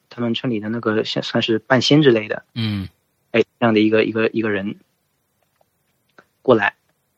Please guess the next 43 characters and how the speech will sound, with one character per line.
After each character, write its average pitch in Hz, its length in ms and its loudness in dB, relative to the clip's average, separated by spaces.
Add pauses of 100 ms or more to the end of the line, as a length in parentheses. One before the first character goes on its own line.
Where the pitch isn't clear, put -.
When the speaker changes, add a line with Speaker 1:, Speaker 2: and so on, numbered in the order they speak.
(440)
Speaker 1:
然 117 160 0
后 120 60 -2
做 135 240 2
了 113 80 -4
一 110 120 -6
个 117 300 -4 (640)
我， 120 300 0
我 131 120 4
也 143 140 4
做 127 200 0
过 117 160 -6
的 101 80 -8
一 101 120 -6
个 107 120 -6
是， 113 300 -6
一 117 60 -10
个 113 160 0
仪 104 160 -6
式。 - 320 -6
Speaker 2:
嗯。 123 300 -2
Speaker 1:
我 113 60 -2
当 117 140 0
时 127 140 0
因 135 100 0
为， 131 180 0 (100)
<laughs> - 120 2
我 - 160 -8
当 131 160 2
时 127 120 0
也 107 120 2
做 131 180 4
过 113 120 0
这 110 80 -12
个 110 80 -10
事 113 140 -6
儿， 117 100 -10 (420)
就 - 160 2
怎 110 100 -4
么 104 120 0
说 139 160 -2
呢？ 120 200 -2 (760)
呃， 110 580 -2 (1900)
呃， 110 380 0